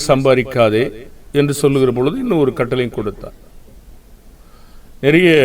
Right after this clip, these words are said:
பொருள்களை சேர்த்து வைக்க வேண்டாம் என்று சொன்னார். அதையெல்லாம் மீறும்போது விரோதிகள் நம்முடைய இருதயத்திலே சாத்தானால் ஏவப்படுவார்கள்.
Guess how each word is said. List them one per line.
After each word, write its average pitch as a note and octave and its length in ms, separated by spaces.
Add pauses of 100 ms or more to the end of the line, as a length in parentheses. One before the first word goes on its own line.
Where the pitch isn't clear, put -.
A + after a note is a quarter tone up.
(160)
பொருள்களை D#3 420
சேர்த்து D3+ 340
வைக்க C3+ 240
வேண்டாம் B2 360
என்று A#2 200
சொன்னார். F#2 400 (1500)
அதையெல்லாம் F3 420
மீறும்போது E3 480 (920)
விரோதிகள் E3+ 540 (260)
நம்முடைய B2+ 420 (380)
இருதயத்திலே C#3 600 (180)
சாத்தானால் A#2+ 600 (2500)
ஏவப்படுவார்கள். A2 800